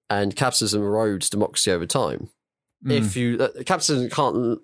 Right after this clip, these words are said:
Speaker 1: exist in its purest form. It always lean into certain other forms of capitalism. So, for example, like, neoliberalism or, like, a socialist capitalism or something like that.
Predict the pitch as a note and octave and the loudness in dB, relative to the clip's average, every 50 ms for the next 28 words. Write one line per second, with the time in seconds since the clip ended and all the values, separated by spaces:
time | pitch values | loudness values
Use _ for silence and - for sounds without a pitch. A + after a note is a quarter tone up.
0 | _ _ - - G#2 - - A#2+ - - G#2 - - - - A2 G2 F#2 - - | _ _ -6 -4 -2 0 2 2 2 2 0 -2 -2 0 0 0 0 0 0 -2
1 | G#2+ F2+ D#2+ C#2 D2+ G#2+ A#2+ A2+ - A2 G#2 G#2+ G#2 G#2 G#2 G2+ F#2 - G2+ E2+ | -2 0 0 0 0 0 0 0 0 0 0 0 2 2 0 0 0 2 2 2
2 | - - G2+ D#2 D#2+ F#2+ F#2+ F2 F#2 - - - F2 E2 - - E2+ E2+ - - | 2 2 2 2 0 0 0 -2 -2 -4 -2 -2 0 0 0 0 0 0 0 -2
3 | - - F2 F2 F#2 D#2 - - E2+ E2 F#2 F#2 G2+ F#2+ F2+ E2 - F2 E2+ - | 0 0 0 0 0 0 2 0 0 0 -2 -2 0 0 0 0 -2 -2 -2 0
4 | - F2+ F#2 E2+ E2+ D#2+ D2 - D2 C#2+ D2 - A1 B1+ C2 C#2+ C#2+ D#2 D#2+ D2+ | 0 0 0 0 0 -2 -2 -2 0 0 2 2 0 0 0 0 0 0 0 0
5 | - - - D2+ D#2 - - E2+ D#2+ - - - D2+ - - - - - - - | -2 -4 -4 -2 0 0 0 0 0 -2 -2 0 0 -2 -2 -2 -8 -8 -8 -6
6 | - - - - - F#2+ - - - E2 - - B1 G1+ - | -6 -4 -2 -2 -2 -2 -2 -2 -2 -2 -2 -2 -2 -4 -4